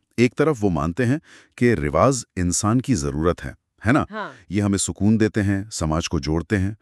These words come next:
Speaker 1: जिंदगी को मायने देते हैं। मतलब, इनका एक साफ रोल और गोल है, एक उद्देश्य।
Speaker 2: हाँ, लेकिन, अम, वो कहानी का सिर्फ एक हिस्सा बताते हैं।
Speaker 1: अच्छा।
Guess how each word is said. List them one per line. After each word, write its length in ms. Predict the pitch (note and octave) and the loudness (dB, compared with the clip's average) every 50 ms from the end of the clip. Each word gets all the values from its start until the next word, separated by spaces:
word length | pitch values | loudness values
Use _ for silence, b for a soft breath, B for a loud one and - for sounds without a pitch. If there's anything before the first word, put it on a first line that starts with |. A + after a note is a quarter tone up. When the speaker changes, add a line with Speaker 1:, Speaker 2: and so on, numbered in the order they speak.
| b b b b b b C#2 | b b b b b b -2
Speaker 1:
जिंदगी 380 | D2 F2+ F2+ F2+ F#2 G2 G#2+ | 0 2 2 2 2 0 0
को 120 | - G2+ E2 | 0 -2 -2
मायने 400 | C#2+ B1+ C2 C#2+ D2+ E2 G2 F#2 | -2 -4 -4 -4 -2 -2 0 0
देते 240 | G2 F#2 E2 - | 0 -2 0 -2
हैं। 200 | F#2+ F#2 G2 G#2+ - _ _ - | -2 -4 -4 -6 -10 _ _ -4
मतलब, 300 | A#2+ - F3 E3+ D#3 C#3 b b b b b b _ - | -4 0 0 0 0 -2 b b b b b b _ 2
इनका 240 | C#3 D3 C#3+ F3 | 2 2 2 0
एक 140 | F3 F3 - | -2 -4 -4
साफ 420 | - - - A#2+ B2 D3+ - - - | -6 -6 -4 -4 -4 -4 -6 -4 0
रोल 260 | G#2+ A#2 C3 D3 - - | 2 2 2 2 0 0
और 120 | B2+ B2+ A2 | 0 -2 -2
गोल 380 | E2+ D2 - E2+ E2+ F2 E2+ | -2 -4 -2 0 2 2 2
है, 140 | D2 C#2+ B1 - - _ _ _ _ _ | 0 -4 -8 -10 -12 _ _ _ _ _
एक 140 | A#2 G#2 - | -6 -4 -4
उद्देश्य। 540 | D#2+ D2+ C#2 D2+ E2 D2+ - - - - - - _ _ | -6 -8 -4 -4 -4 -4 -4 -6 -8 -8 -12 -16 _ _
Speaker 2:
हाँ, 380 | - - A3 A#3 G#3+ F3+ B2+ - - _ _ _ _ - | -6 0 2 2 2 2 0 -4 -8 _ _ _ _ -2
लेकिन, 460 | G#3+ A3 A3+ - - C4 B3+ B3+ B3 | 0 0 0 2 2 2 4 4 4
अम, 340 | A#3 G#3+ G3+ F#3+ F3 D#3+ C3+ - b b b b b b b b b b | 4 4 4 4 2 2 -2 -4 b b b b b b b b b b
वो 220 | F#3+ G3 C4 - - - | -2 0 0 0 0 -2
कहानी 380 | F#3+ C#3+ D#3+ G#3 G#3+ A#3+ C4 | -2 0 2 2 2 2 2
का 140 | - - C4+ | 2 0 0
सिर्फ 280 | - - - C#4+ - D#4 | 0 0 -2 0 0 0
एक 100 | C#4 - | -2 -2
हिस्सा 400 | - - F#3+ E3+ - - - A#3+ | -2 -2 0 0 0 2 0 2
बताते 460 | F#3 D#3 C#3+ - B2 G#2+ G2+ - - - | 2 0 0 -2 -2 -4 -4 -4 -4 -6
हैं। 120 | F#2 - b b b b b b | -6 -8 b b b b b b
Speaker 1:
अच्छा। 440 | E3 - - - - C#4+ - - | -6 -4 -4 -2 -2 -2 -2 -4